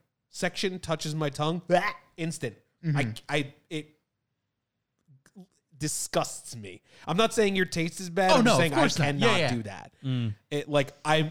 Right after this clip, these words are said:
Speaker 1: I'm, I've always been hypersensitive to anything bitter. I can't drink beer. I, I will never, ever find a beer that I like. You got, anybody that's watched this stream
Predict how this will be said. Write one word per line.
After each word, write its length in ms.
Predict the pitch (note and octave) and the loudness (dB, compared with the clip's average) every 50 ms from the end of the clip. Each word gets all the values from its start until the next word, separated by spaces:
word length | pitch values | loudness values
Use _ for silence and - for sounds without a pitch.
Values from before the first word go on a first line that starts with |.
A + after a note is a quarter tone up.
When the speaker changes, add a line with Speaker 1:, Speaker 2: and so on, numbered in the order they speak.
| - - - | -6 -6 -4
Speaker 1:
I'm, 200 | C#3+ E3 D#3+ D#3+ - - | -2 -2 -2 -2 -4 -2
I've 220 | - F3 E3+ E3 C3+ | 2 4 4 2 2
always 440 | - - F3 F#3 F#3+ G3+ G#3 F#3+ D#3 | 2 4 6 6 6 6 4 2 0
been 100 | D#3 D#3 | -6 -8
hypersensitive 680 | C#3 - E3 E3 D#3+ E3 D#3+ - E3 D3+ C#3 C#3 B2+ A2+ | -4 -4 -4 -2 -2 -4 -4 -4 -4 -6 -6 -8 -8 -8
to 160 | - C#3 - C3+ | -8 -8 -6 -6
anything 260 | C#3+ C#3+ C3 C#3 B2+ | -6 -6 -6 -6 -6
bitter. 260 | A2 C3 A#2 G#2 F#2+ - | -4 -4 -6 -6 -4 -4
I 100 | D3 - | -4 -4
can't 320 | - - - D#4 D#4+ G#3 | -2 -2 -4 -4 -4 -4
drink 320 | D3 C#3+ F#3 F#3+ D#3+ - - | -4 -2 -2 -2 -4 -4 -6
beer. 200 | C#3 C3+ A#2+ - _ _ _ _ _ _ _ _ _ - | -4 -4 -4 -6 _ _ _ _ _ _ _ _ _ -4
I, 160 | C#3+ D#3+ E3+ - - _ _ _ _ - | -4 -4 -4 -4 -8 _ _ _ _ -2
I 120 | D3 E3 | 0 4
will 140 | F#3 F3+ F3 | 4 4 4
never, 360 | E3+ D#3+ D#3 E3 F3+ E3+ F#3 F#3 | 4 4 2 2 2 4 2 2
ever 240 | E3+ D#3+ D#3 D#3 C#3+ | 2 2 2 2 0
find 280 | D3 E3 C#3+ C#3 C3 | 0 -2 -2 -2 -4
a 40 | B2+ | -4
beer 140 | A#2 B2+ A#2+ | -4 -4 -4
that 140 | A2+ A#2 A2 | -4 -6 -8
I 40 | |
like. 280 | A2 G2+ G2 G2+ G#2 - | -10 -10 -12 -12 -8 -6
You 80 | B2+ C3 | -4 -4
got, 180 | C#3 C#3+ - - - - | -4 -4 -6 -8 -10 -6
anybody 340 | D#3+ E3 G#3+ A#3+ G#3 A3+ A3+ | -2 -2 0 2 2 4 4
that's 160 | G#3 F3+ D3+ | 4 2 0
watched 460 | - C3+ C#3+ A#2+ - - - - - C#3+ | -2 -2 -2 -2 -2 -2 -6 -10 -8 -6
this 180 | C#3+ E3+ F3 | -4 -4 -4
stream 640 | - - - - G3+ G#3 A3 F#3 C3 A2 G#2+ A2 A#2+ | -4 -6 -8 -6 -4 -4 -4 -4 -4 -6 -10 -12 -14